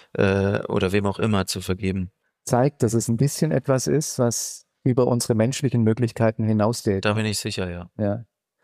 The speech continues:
Speaker 2: Sag mal, zu diesem Podcast gehört,
Speaker 1: Oh, oh.
Speaker 2: so gegen Ende,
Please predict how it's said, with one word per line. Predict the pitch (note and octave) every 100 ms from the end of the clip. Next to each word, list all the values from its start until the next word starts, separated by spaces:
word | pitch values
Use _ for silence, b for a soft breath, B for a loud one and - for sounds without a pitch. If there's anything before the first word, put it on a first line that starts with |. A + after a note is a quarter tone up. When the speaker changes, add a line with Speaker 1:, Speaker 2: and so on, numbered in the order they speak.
| _ _ _ _ _ -
Speaker 2:
Sag | E3
mal, | D#3 C3
zu |
diesem | C3+ D3 C3
Podcast | D#3 - C#3 C#3+
gehört, | - A2 D3 A2 C3 - - _ -
Speaker 1:
Oh, | A#2
oh. | F#2+
Speaker 2:
so | F#2 B2 A#2
gegen | - A#2 A#2
Ende, | - C3+ C3+ C#3 F3